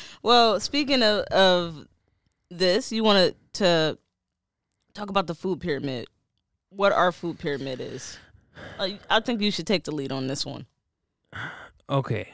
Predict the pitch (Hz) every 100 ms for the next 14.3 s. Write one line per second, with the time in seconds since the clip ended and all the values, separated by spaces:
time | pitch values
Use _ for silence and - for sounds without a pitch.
0 | - - 120 113 - - 135 _ _ 123
1 | 123 - - 160 - - 127 117 123 -
2 | 175 147 - 113 - - _ _ _ _
3 | _ 240 - _ - - 143 165 196 160
4 | 147 156 160 165 160 - 165 - 165 156
5 | 147 - 160 - 107 104 - 185 160 139
6 | 120 98 90 - _ _ _ - - 123
7 | - - - - _ - - 247 240 294
8 | 262 190 202 208 196 - 165 - 120 -
9 | _ _ - - - _ _ _ _ _
10 | - 139 135 127 - 131 151 147 123 -
11 | 127 117 110 107 - 113 - 151 127 135
12 | 156 147 120 - _ _ - - 135 131
13 | 123 117 107 101 104 - 123 107 - 110
14 | 101 104